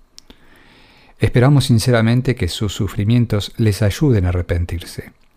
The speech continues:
Les mostramos misericordia, pero no eliminamos su responsabilidad. Los discípulos carecían de esta actitud de misericordia. ¿Jesús disfrutó regañándolos? Por supuesto que no.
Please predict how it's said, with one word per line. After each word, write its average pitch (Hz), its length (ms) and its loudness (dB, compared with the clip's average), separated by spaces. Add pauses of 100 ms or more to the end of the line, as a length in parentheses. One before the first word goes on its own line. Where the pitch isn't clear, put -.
(380)
Les 107 100 2
mostramos 131 380 4
misericordia, 120 880 2 (200)
pero 90 240 -4
no 98 120 -2
eliminamos 104 600 0
su - 160 -8
responsabilidad. 90 920 -8 (840)
Los 131 180 2
discípulos 92 680 -4 (180)
carecían 135 640 4
de 101 80 2
esta 101 260 0
actitud 104 440 2
de 107 140 4
misericordia. 92 840 0 (580)
¿Jesús - 560 -2
disfrutó 107 680 -2
regañándolos? 127 880 -2 (680)
Por 117 140 4
supuesto 107 440 -2
que 87 140 -4
no. 107 220 -4